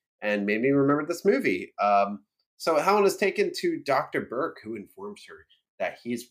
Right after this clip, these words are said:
working to help her in her defense and that she has been in the facility for actually over a month. So she brings up the subject of Candyman and how, um,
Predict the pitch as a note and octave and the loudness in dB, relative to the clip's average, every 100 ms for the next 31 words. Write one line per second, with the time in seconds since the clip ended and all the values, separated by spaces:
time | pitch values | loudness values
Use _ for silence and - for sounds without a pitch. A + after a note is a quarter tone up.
0 | - A#2 C#3+ C#3+ C3+ C3 - G#2 - C#3 | -8 -8 -4 -4 -4 -6 -16 -12 -4 -4
1 | C#3 _ B2+ A#2 A#2+ - _ _ _ _ | -4 _ -2 0 0 -2 _ _ _ _
2 | - A2 G2+ - B2+ A2+ G#2+ - G#2+ F#2+ | -14 -10 -10 -6 -4 -4 -6 -4 -4 -6
3 | - - - _ _ _ _ _ - - | -14 -14 -14 _ _ _ _ _ -18 -18
4 | - G#2+ G#2+ G2 G2+ F#2 _ - G2+ - | -12 -4 -2 0 -2 -8 _ -2 -2 -2
5 | - - C3+ B2+ C3 C3+ B2+ G#2 - G#2 | -6 -4 -2 -2 0 0 2 0 -4 -4
6 | D3+ D3 - A#2+ - G3+ - G3+ - D3+ | -2 0 0 -2 -2 -4 -4 -8 -8 -2
7 | E3+ D#3+ C#3 G#2 B2+ A#2+ - _ _ _ | -2 -2 -6 -2 -2 -2 -6 _ _ _
8 | _ _ _ _ _ - - - A2 G#2 | _ _ _ _ _ -16 -12 -2 2 4
9 | G#2 G2 - - B2 A2 A3+ G3+ G3+ F#3 | 4 2 -4 -4 -2 2 2 4 4 4
10 | F3+ G3 B2+ A2 C#3+ A#2+ A#2+ - - - | 2 -4 -10 -2 0 0 -2 -6 -12 -2
11 | G#3 G3 F3 F3 F3 E3 - G#2+ G2+ G2+ | 0 2 2 2 2 -2 -4 -2 -2 -4
12 | G2+ G2+ G2+ G2+ G2 F#2 - F#2+ F2+ E2 | -4 -2 0 0 0 -4 -10 -6 -6 -6